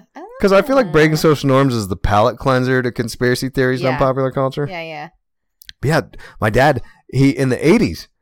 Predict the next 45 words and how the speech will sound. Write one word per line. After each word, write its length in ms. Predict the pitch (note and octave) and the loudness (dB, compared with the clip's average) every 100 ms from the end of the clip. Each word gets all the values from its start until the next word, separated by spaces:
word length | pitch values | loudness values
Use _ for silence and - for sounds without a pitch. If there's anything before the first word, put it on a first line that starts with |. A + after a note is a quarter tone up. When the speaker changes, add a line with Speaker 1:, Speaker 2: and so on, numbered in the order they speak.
| _ - | _ -2
Speaker 2:
not 260 | D3 A3+ | 0 2
only 460 | F3+ F#3+ C3+ B2+ - _ _ | 2 2 2 0 -4 _ _
did 200 | C#3 C#3 | 0 2
he 380 | C3 C3+ B2 - _ - | 2 2 0 -2 _ -10
see 340 | - - G3 | -4 0 2
Donald 340 | E3+ G3+ A#2+ | 4 4 2
Trump 220 | - A#2 G#2+ | 2 0 0
in 160 | G2 | -4
public, 640 | F#2 C3+ D3 B1 E2 - - _ _ _ _ _ | 0 2 0 -4 -12 -14 -20 _ _ _ _ _
he 300 | - C#3 G#3 | -2 2 2
was 180 | D#3 C3+ | 2 2
hanging 240 | C#3+ C#3+ D3 | 2 0 0
out 180 | F#3+ A#2+ | -2 -4
with 80 | |
him 120 | F2+ E2 - _ _ | -8 -14 -20 _ _
and 200 | B2 B2+ B2+ | -6 -4 -6
went 180 | B2 C3+ | -4 0
on 100 | C3+ | 2
a 40 | A#2+ | 2
yacht 380 | B2 D#3 G3+ - | 4 2 0 -2
and 180 | A#2+ | -2
drank 260 | A#2 C3 C#3+ | 2 2 2
a 40 | |
bunch 400 | C3+ D3 F3+ F#3+ | 2 2 2 0
and 180 | A3 G#3 | -4 -2
was, 240 | G#2 F#2+ F#2+ _ - F2+ E2+ | -2 -4 -10 _ -10 -8 -8
God 240 | E2 A2 A#2 | -2 0 2
knows 160 | B2+ | 0
what 140 | F#2 F#2 | 0 0
else 160 | B2 | 0
he 80 | D#3+ | 0
Speaker 1:
Left 160 | A3 G#3+ | -2 -2
Speaker 2:
did 80 | F3 | -4
on 60 | |
Speaker 1:
his 100 | - | -6
Speaker 2:
that 60 | - | -10
Speaker 1:
wife 220 | - F#3+ - | -10 -4 -2
Speaker 2:
yacht. 220 | G2 F#3+ | 0 -2
Speaker 1:
and 160 | F3+ | -6
children. 360 | - F3+ F3+ F#3+ | -10 -10 -8 -2
Speaker 2:
Left 180 | C3 D3 | 0 0
the 40 | |
wife 280 | A2+ C3 D3+ | 2 2 2
and 100 | A#2+ | -2
children. 380 | - C#3 D3 E3 | 2 4 4 2